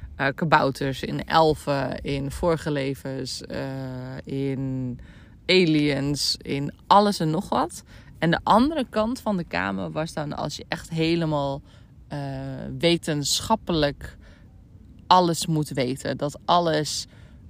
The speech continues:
aantoonbaar moet zijn, dat alles helder moet zijn en dat alles wat er, wat ertussen zit, eh, geloof je niet. Dus je mag dan zelf in die ruimte gaan lopen en dan op een gegeven moment mag je gaan voelen van, "Oh, dit is mijn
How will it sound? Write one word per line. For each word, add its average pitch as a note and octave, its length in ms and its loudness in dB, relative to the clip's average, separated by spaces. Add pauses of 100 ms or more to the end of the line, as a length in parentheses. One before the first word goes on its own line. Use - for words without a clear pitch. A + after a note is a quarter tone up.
aantoonbaar D#3+ 680 2
moet C#3+ 260 -4
zijn, C#3 320 -4
dat C3 180 -6
alles C#3 380 -4
helder E3+ 360 0
moet C#3 260 -4
zijn C#3 440 -2
en - 140 -6
dat C#3+ 240 -4
alles D#3 300 -2
wat C#3 180 -4
er, C#3 80 -6 (360)
wat C#3+ 140 4
ertussen D3 380 -4
zit, - 380 -8
eh, C#3 360 -10
geloof - 540 0
je - 100 0
niet. - 280 -4 (360)
Dus F#3+ 160 -4
je G#3+ 80 2
mag F3+ 180 2
dan E3 180 2
zelf E3 420 0
in E3 140 -2
die C#3+ 180 0
ruimte E3 440 2
gaan C3 360 -2
lopen E3+ 600 0 (600)
en F3+ 160 4
dan F3 140 4
op F3 140 0
een - 60 -6
gegeven G3+ 320 2
moment F3+ 160 2
mag D3 100 0
je D#3 100 -6
gaan C#3+ 200 -2
voelen A#3+ 460 4
van, E3 300 -2
"Oh, C#3+ 220 0 (160)
dit G#3+ 260 2
is G#3 220 -2
mijn D#3 540 4